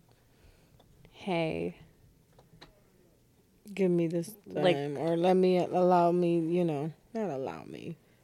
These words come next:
Speaker 2: 'cause
Speaker 1: not
Speaker 2: you can
Speaker 1: allow
Speaker 2: have
Speaker 1: you,
Speaker 2: that
Speaker 1: but,
Speaker 2: way.
Speaker 1: like, to be like,
Speaker 2: But talking to
Speaker 1: but,
Speaker 2: my
Speaker 1: like,
Speaker 2: dog.
Speaker 1: if you said,
Speaker 2: Mm-hmm.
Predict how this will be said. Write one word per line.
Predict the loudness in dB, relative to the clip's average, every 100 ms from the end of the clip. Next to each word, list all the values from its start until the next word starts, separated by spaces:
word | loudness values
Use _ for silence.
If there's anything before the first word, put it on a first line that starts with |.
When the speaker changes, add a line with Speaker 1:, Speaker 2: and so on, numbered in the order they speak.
| _ _
Speaker 2:
'cause | 2
Speaker 1:
not | 6 8
Speaker 2:
you |
can | 8
Speaker 1:
allow | 8 8 8
Speaker 2:
have |
Speaker 1:
you, | 8 6
Speaker 2:
that |
Speaker 1:
but, | 6 6
Speaker 2:
way. | 4
Speaker 1:
like, | 2
to | 0 0
be | 2 2
like, | 4 4
Speaker 2:
But | 4 2 0 -12 -20 -18 -12
talking | -6 8
to |
Speaker 1:
but, | 12
Speaker 2:
my |
Speaker 1:
like, | 12 12
Speaker 2:
dog. | 6 -4 -20 -4 6
Speaker 1:
if | 6
you | 8 8 8
said, | 6 10 12 12 8 6 2 2 2 0 -4 -20 -20 -10
Speaker 2:
Mm-hmm. | -8 -6 -6